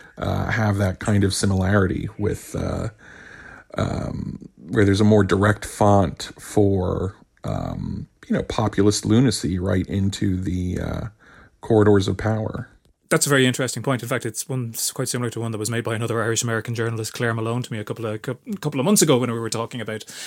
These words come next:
Speaker 2: that, what, what we generally often tend to think of, saving your presence, as the madness of American politics. But just thinking about,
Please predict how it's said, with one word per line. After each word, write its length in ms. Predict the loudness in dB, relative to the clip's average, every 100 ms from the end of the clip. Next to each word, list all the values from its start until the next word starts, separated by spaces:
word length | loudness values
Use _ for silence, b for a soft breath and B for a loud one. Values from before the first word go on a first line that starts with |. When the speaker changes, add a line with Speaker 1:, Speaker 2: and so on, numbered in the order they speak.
| B
Speaker 2:
that, 180 | 4 6
what, 420 | 6 6 4 4
what 160 | 0 6
we 140 | 6
generally 380 | 6 6 6 8
often 260 | 6 4
tend 160 | 2 0
to 80 | 0
think 220 | -2 0
of, 320 | -2 -2 -10 -4
saving 280 | 0 0 0
your 80 | -2
presence, 300 | -2 -2 -4
as 120 | -6
the 60 |
madness 680 | -6 -4 -6 -6 -8 -10 -12 -2
of 140 | 0
American 380 | 2 0 0 -4
politics. 440 | -4 -4 -6 -2
But 200 | 0 0 B B B
just 260 | 2 2
thinking 360 | 2 2 4 2
about, 220 | 4 2